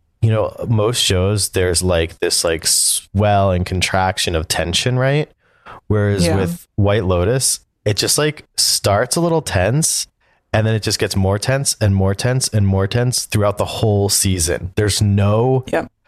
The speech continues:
Speaker 1: like, you're holding your breath the whole time. There's no, uh, um,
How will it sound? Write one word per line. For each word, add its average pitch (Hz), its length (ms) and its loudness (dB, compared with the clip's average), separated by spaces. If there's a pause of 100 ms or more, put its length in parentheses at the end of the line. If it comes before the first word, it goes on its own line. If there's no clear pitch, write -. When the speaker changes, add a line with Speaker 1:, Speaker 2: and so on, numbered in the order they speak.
(260)
Speaker 1:
like, 110 120 0
you're 120 120 0
holding 117 380 2
your 104 120 2
breath 87 440 0
the 87 100 -2
whole 87 200 0
time. 85 300 0
There's 85 200 2
no, 87 600 2
uh, 78 680 -2
um, 69 220 -12